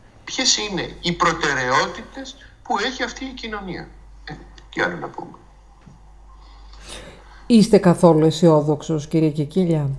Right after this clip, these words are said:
Speaker 2: Δεν εννοώ για το κόμμα σας, εννοώ για τη χώρα και για τη νέα γενιά κυρίως.
Speaker 1: Νομίζω ότι ο βασικός,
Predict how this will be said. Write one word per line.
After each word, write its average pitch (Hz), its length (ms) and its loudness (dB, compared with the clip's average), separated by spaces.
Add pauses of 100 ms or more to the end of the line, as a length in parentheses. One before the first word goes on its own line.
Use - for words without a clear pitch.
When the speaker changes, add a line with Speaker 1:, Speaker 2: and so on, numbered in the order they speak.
(140)
Speaker 2:
Δεν 175 220 8
εννοώ 190 280 8
για 143 140 2
το - 120 -6
κόμμα 139 320 -2
σας, 143 260 -2
εννοώ 156 180 2
για 180 160 4
τη 185 80 2
χώρα 170 380 4
και 139 160 -6
για 156 100 -2
τη 156 100 -4
νέα 165 140 2
γενιά 165 300 0
κυρίως. 147 460 -8 (1800)
Speaker 1:
Νομίζω 131 640 -4
ότι 175 160 -4
ο 92 60 -4
βασικός, - 500 -4